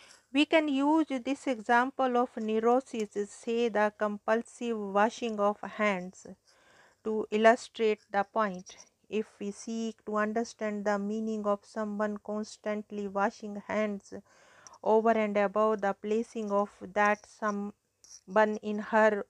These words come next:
or his social horizon, we need to also unearth the event when triggered that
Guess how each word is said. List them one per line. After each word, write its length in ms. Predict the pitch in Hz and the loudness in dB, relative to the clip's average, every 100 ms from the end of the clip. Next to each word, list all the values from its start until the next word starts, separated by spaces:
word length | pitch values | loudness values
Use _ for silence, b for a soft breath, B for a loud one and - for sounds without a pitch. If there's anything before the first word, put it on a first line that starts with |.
| _ | _
or 200 | 202 202 | 0 0
his 360 | 202 220 208 - 208 - b b b b b | 0 -4 -8 -8 -12 -14 b b b b b
social 480 | - 240 226 220 208 | -8 0 0 2 0
horizon, 760 | 208 226 220 202 - 180 180 185 _ _ _ _ b b b b b | 2 2 2 0 -6 -12 -12 -18 _ _ _ _ b b b b b
we 160 | 202 220 | -4 -2
need 420 | 220 240 285 302 _ - - _ _ _ _ _ _ _ | 0 2 2 2 _ -18 -18 _ _ _ _ _ _ _
to 200 | 247 233 - | -4 -2 6
also 560 | 226 262 - 269 247 | 8 8 2 -2 -2
unearth 560 | - 220 214 226 240 233 | -2 -4 0 4 4 2
the 240 | 233 208 185 | -8 -4 -4
event 560 | 214 240 233 233 220 214 | -4 -4 -2 -2 -2 -6
when 380 | 190 214 214 214 - | -2 -2 0 -4 -8
triggered 720 | - 226 214 226 220 208 214 196 | -8 -6 0 2 2 2 -2 0
that 240 | 202 208 | 0 0